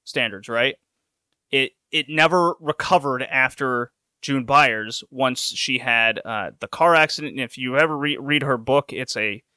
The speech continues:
like, horrible story, uh, what she had to go through and what she had to do to just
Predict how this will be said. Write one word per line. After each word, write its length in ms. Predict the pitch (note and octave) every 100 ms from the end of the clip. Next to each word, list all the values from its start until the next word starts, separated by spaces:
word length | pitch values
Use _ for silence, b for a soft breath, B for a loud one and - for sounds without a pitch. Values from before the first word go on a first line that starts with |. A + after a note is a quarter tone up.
| _ _
like, 140 | A#2 -
horrible 440 | - A#3+ A#3+ A2
story, 460 | - D#3 C#3 E2 - _ _ _ _ _
uh, 180 | B2+ A2
what 220 | G#2+ C#3+
she 200 | - D3+
had 160 | C#3 C3
to 60 | A#2
go 180 | C3+
through 480 | C3+ D3 C#3+ C#3 C3+ - _ _ _ _ -
and 580 | B2 A#2+ A#2 A2 A2 G#2
what 300 | - D3 -
she 120 | D3+
had 120 | D3
to 60 | B2
do 180 | C3+
to 160 | C3+ A2+
just 240 | B2 B2+